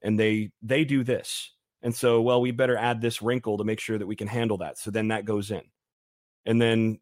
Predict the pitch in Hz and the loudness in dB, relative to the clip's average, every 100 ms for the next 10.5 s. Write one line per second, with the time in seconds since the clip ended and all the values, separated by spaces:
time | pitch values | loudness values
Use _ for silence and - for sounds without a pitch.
0 | - 107 113 - 117 117 165 - 110 104 | -14 -8 -8 0 2 2 0 -2 -2 0
1 | 110 113 123 120 113 113 - 117 110 107 | 2 2 2 2 0 -4 -8 -6 -4 -2
2 | 113 107 92 135 - 104 117 - 113 113 | 0 -2 -2 -4 -4 -8 -6 -2 0 2
3 | 113 110 107 110 120 _ _ _ - 123 | 2 2 0 -4 -8 _ _ _ 0 4
4 | 131 127 120 120 113 147 117 - 117 - | 4 4 4 2 2 2 2 2 0 0
5 | 110 110 - 110 117 _ - 120 117 - | -2 -2 -4 -6 -6 _ -2 0 0 2
6 | 117 110 120 117 127 123 117 117 - - | 2 4 0 0 0 2 0 -2 -8 -2
7 | 139 151 117 107 110 - 135 151 110 98 | 0 2 2 0 -2 -4 -2 0 0 -2
8 | 113 - 113 120 123 - 113 - 117 117 | -4 -2 0 2 2 2 -2 0 0 0
9 | 110 - 110 - 113 - 113 110 110 107 | 0 0 -2 2 -2 -2 -6 0 2 2
10 | 113 113 110 104 110 | 0 0 0 -2 -4